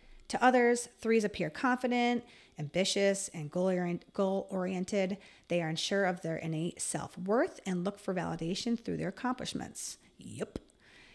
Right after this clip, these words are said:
Deepest fear, threes fear being insignificant or a failure. Oh my God, yes.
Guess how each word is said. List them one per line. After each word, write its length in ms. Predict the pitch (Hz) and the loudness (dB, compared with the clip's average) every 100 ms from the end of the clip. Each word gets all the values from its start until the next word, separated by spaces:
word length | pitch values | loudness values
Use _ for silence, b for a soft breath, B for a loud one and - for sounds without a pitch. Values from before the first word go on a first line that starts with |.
| B B _ | B B _
Deepest 340 | - 302 302 - | 4 6 6 4
fear, 420 | 254 233 233 233 - - | 4 6 6 2 -4 -20
threes 440 | - 220 247 247 | -4 2 4 2
fear 400 | - - 185 190 | 0 0 2 2
being 400 | 185 185 170 170 - | 0 -2 -2 -2 -4
insignificant 920 | 180 156 - 180 180 240 262 262 247 | -6 -6 -6 -2 -2 0 2 2 2
or 160 | 190 170 | 0 -2
a 80 | 170 | -2
failure. 540 | - 131 - - 87 _ _ _ | -6 -8 -8 -10 -14 _ _ _
Oh 40 | - | -8
my 120 | 156 | -8
God, 200 | 147 90 | -8 -12
yes. 340 | - - - | -14 -16 -18